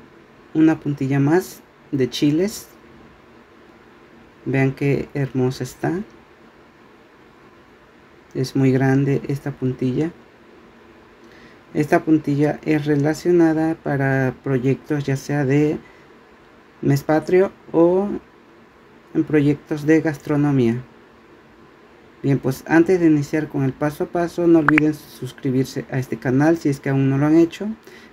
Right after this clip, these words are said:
y activar la campanita de notificaciones para que no te puedas perder ningún video tutorial.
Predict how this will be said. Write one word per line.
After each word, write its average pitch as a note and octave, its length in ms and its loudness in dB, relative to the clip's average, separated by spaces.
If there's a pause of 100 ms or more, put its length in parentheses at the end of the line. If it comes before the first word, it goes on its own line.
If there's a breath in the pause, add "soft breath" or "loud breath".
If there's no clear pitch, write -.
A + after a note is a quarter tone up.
(120)
y G3 60 -4
activar E3+ 460 2
la D#3+ 140 0
campanita D#3 640 0
de C#3+ 100 0
notificaciones E3+ 1000 -2 (560)
para D3 260 0
que C#3+ 240 -4 (640 loud breath)
no E3 120 2
te D#3+ 120 -6
puedas D3+ 320 0
perder C#3+ 500 -2
ningún D#3 460 4
video D#3 320 2
tutorial. D3+ 540 0